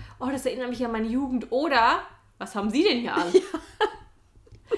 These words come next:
Speaker 1: Deshalb
Speaker 2: Wollen Sie
Speaker 1: haben,
Speaker 2: uns vergraulen?
Speaker 1: deshalb haben wir das nicht so häufig. Wir hatten das in der, ähm, Anfang der Pandemie
Speaker 2: Mhm.
Speaker 1: relativ, weil wir es mit in unsere Mischung getan hatten zur Raumluftdesinfektion. Ähm, aber ansonsten ist es halt schon ein,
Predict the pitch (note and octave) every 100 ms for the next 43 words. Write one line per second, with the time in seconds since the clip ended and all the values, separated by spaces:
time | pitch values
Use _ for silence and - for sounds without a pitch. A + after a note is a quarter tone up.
0 | - - B3+ A#3 C4+ C4+ C4 - B3 -
1 | C4+ B3+ A#3+ G#3+ C4+ - A#3 B3+ A#3+ A#3+
2 | A3+ B3 D4+ C#4 C4+ A#3 G#3+ G#3+ A3 G#3+
3 | G#3 G#3+ F#3+ F3+ F3 - - F3 F3 -
4 | A#3 A3+ G3 F#3+ - F#3 F#3+ A3+ D#4+ F4
5 | A3+ A3+ A3+ A#3+ - - - G#3+ G#3 G#3
6 | - G#3+ G#3+ - G#3 F#3+ G3 F#3 G#3+ B3+
7 | C#4+ C4 B3+ B3+ B3 B3 A3+ A3 G#3 A3+
8 | B3 A#3+ A#3 A#3 A3+ A#3 - A#3+ A#3 A#3+
9 | - - - - - G#3+ G#3+ G#3 G#3 G3+
10 | G3+ - _ - G3+ G3+ G3+ G3 G3+ A3
11 | A#3 A3 G#3+ G#3+ G#3 A3 G#3+ G#3+ - G3+
12 | G3 F#3+ F#3